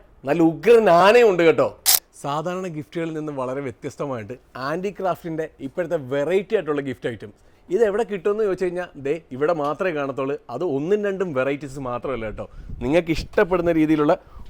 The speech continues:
ഒരുപാട് വെറൈറ്റി കളക്ഷനാണ് കേട്ടോ. ഇത് കൊടുത്തു കഴിഞ്ഞാൽ തന്നെ വളരെ റെയർ ആയിട്ടുള്ള പീസാന്നുള്ളത് ആ ഗിഫ്റ്റ് കിട്ടുന്നവരും സമ്മതിച്ചു പോവും. ഇത്രയും വെറൈറ്റി ആയിട്ടുള്ള ഗണപതിയെ നിങ്ങൾ എവിടെയെങ്കിലും കണ്ടിട്ടുണ്ടോ? ഗണപതിയുടെ തന്നെ ഒരുപാട്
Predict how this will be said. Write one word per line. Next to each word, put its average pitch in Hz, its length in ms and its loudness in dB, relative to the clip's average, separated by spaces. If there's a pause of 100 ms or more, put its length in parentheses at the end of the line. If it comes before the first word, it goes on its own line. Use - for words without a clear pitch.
(160)
ഒരുപാട് 240 600 6 (140)
വെറൈറ്റി 175 360 2 (240)
കളക്ഷനാണ് 135 680 2
കേട്ടോ. 104 180 -2 (580)
ഇത് 185 100 0 (240)
കൊടുത്തു 175 360 0
കഴിഞ്ഞാൽ 202 300 2
തന്നെ 175 180 2 (800)
വളരെ 143 280 0 (420)
റെയർ 151 360 6
ആയിട്ടുള്ള 170 380 2
പീസാന്നുള്ളത് 151 640 0 (280)
ആ 131 40 4 (140)
ഗിഫ്റ്റ് 143 260 -4 (100)
കിട്ടുന്നവരും 170 500 2 (280)
സമ്മതിച്ചു 196 600 6
പോവും. 113 180 -4 (480)
ഇത്രയും 277 460 4 (120)
വെറൈറ്റി 196 360 4
ആയിട്ടുള്ള 196 240 2 (100)
ഗണപതിയെ 165 400 4 (280)
നിങ്ങൾ 214 220 6 (120)
എവിടെയെങ്കിലും 214 460 6
കണ്ടിട്ടുണ്ടോ? 147 400 2 (220)
ഗണപതിയുടെ 240 680 6
തന്നെ 240 180 4 (220)
ഒരുപാട് 247 540 8